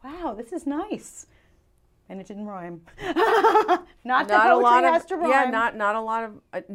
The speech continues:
Speaker 2: not everything in that book rhymes.
Speaker 1: Yeah, absolutely. Well, that's a misnomer that poetry must rhyme.
Speaker 2: Yes.
Speaker 1: Which you're teaching me that poetry doesn't need to rhyme,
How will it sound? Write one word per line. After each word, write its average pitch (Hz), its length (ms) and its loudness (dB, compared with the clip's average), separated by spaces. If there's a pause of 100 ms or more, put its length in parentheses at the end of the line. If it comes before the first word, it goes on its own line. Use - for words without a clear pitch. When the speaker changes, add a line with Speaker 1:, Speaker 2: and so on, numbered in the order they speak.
(120)
Speaker 2:
not 202 240 -2
everything 208 380 -6
in 180 100 -10
that 165 160 -10
book 165 240 -12
rhymes. 143 340 -12
Speaker 1:
Yeah, 220 140 2
absolutely. 220 480 -4
Well, 190 160 -2
that's 233 240 0
a - 20 0
misnomer 254 580 0
that 226 180 -4
poetry 226 340 -4
must 226 300 -6
rhyme. 214 440 -4
Speaker 2:
Yes. 139 440 -12
Speaker 1:
Which 226 180 -8
you're 240 120 -2
teaching 262 440 -2
me 214 140 -6
that 214 180 -8
poetry 208 380 -8
doesn't 208 320 -4
need 247 160 -4
to 269 100 -10
rhyme, 214 520 -12